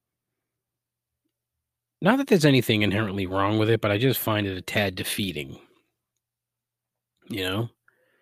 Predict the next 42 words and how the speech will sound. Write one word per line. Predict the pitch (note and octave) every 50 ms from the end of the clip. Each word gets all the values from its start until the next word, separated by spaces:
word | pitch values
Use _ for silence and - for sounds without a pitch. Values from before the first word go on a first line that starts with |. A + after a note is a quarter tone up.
| _ _ _ _ _ _ _ _ _ _ _ _ -
Like, | G2+ G2 G2+ G#2+ - -
you | A2+ A2 A2
have | B2 C3+ C#3+ C#3 C3 B2+ A#2+ - -
nothing | A#2+ C3+ C#3 - D3+ C#3 C3
else | C3 C3 - -
going | - A#2 A#2 A2+ A2 G#2+
on | G#2+ G#2+ G#2 G#2
at | G#2 G2 - -
your, | G#2 G2+ G2+ - - -
in | G2 G2 - - G#2+ G#2+
your | G2+ G#2 G2+
life | G2 G2+ G2 F#2 - -
that | G2+ G2
you | E2 G2 G2+
need | G#2 G#2 G2 -
to | - F2
find, | - - G#2 G2+ F#2+ F#2+ G2 G2 F#2+ - -
you | - A#2
need | B2+ A#2+ -
to | A2+
fill | G2+ - - - A#2+ A#2 A#2 A2+
that | A2 G#2+ G2+ G2 -
space | - - - A2 G#2+ F#2+ -
with | - G2+ G2+ G2
a, | G2 F#2+ - -
a | G2
trip | - - - C3 - -
to | - G#2
Lowe's | G#2 A2+ A2+ G#2+ G2 F#2 F#2 F2+ -
for | - - F#2 F#2 F2 E2+
a, | E2+ E2+ E2 E2+ F2 _ _ _ _ _ _ _ _ _ _ _ _ _ _ _ _ _ _ _ _ _ _ - F2+
uh, | F#2 F#2 F2+ E2+ - - -
little | F#2 G2 F#2 F#2+ A2 - _
D | - G#2 G2+ F#2+ F#2
I | F#2+ F#2+ F#2+
Y | F#2+ F#2 G2 F#2+ F#2 F2+ F#2
project | - - - - G2+ F#2 F#2 F#2+ F#2 - -
at | F#2 F2
home. | - G2+ F#2 F2 - -
I | - C3 B2
don't | G#2 F#2+ F#2+
know. | F#2 D#2+ -